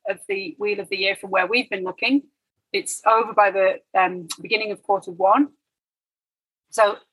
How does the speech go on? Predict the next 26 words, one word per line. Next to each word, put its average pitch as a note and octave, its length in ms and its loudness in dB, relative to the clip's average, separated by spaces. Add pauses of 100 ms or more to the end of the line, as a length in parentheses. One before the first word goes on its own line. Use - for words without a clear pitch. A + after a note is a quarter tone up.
Jupiter B3+ 460 0
was G#3 160 -4
in F#3+ 300 -4 (540)
fifty-five A#3 640 -2
in G#3 120 -8
its, - 160 -14 (100)
the F3+ 60 -16
beginning G3 300 -8
of F3+ 40 -10
its D#3+ 140 -12
retrograde, F#3 540 -6 (840)
all C#4+ 240 6
the C#4+ 80 4
way A#3+ 160 4
through G#3+ 380 -4
to - 160 -18
the G3 80 -2
end F#3 140 -4
of E3+ 100 -16
July. G3+ 680 4
Then F#3 80 -6
it F3 80 -12
went E3+ 140 -6
into D#3+ 120 -12
gate E3+ 200 -8 (160)
thirty. G#3+ 680 0